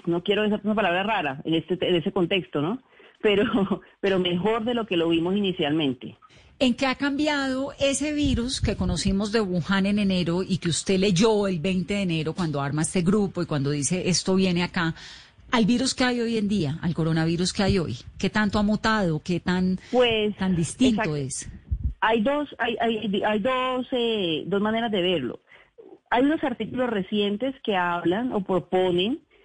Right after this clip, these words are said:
Speaker 1: que las mutaciones, eh, y la exposición a la inmunidad, digamos, de las diferentes personas en diferentes países hace que te-, que tenga un comportamiento, eh, menos agresivo y que la letalidad,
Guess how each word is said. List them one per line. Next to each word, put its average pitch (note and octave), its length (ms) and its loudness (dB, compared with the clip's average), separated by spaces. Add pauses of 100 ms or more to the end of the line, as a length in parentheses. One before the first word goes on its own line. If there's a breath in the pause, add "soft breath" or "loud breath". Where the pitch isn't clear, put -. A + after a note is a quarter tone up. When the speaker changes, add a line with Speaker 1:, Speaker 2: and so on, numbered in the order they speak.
(220 soft breath)
Speaker 1:
que G#3+ 100 0
las F#3 140 2
mutaciones, F#3 880 0 (160)
eh, E3+ 580 0
y G#3 120 2
la F3 80 2
exposición G#3 1040 -2
a G#3 100 0
la F3+ 80 2
inmunidad, E3+ 720 0
digamos, F3 500 -2
de F#3 100 2
las D#3+ 160 2
diferentes D#3+ 540 -2
personas F3 400 0
en G3+ 140 -2
diferentes E3+ 340 -2
países G3 340 0 (360 loud breath)
hace F#3 320 2
que F#3+ 140 -2
te-, E3+ 280 0
que F3 140 2
tenga E3 340 0
un F#3 80 0
comportamiento, F#3 880 0 (300 loud breath)
eh, E3+ 160 4
menos E3 260 0
agresivo G3 600 0
y G3 80 -6
que F#3 120 -2
la D#3+ 120 2
letalidad, C#3+ 560 0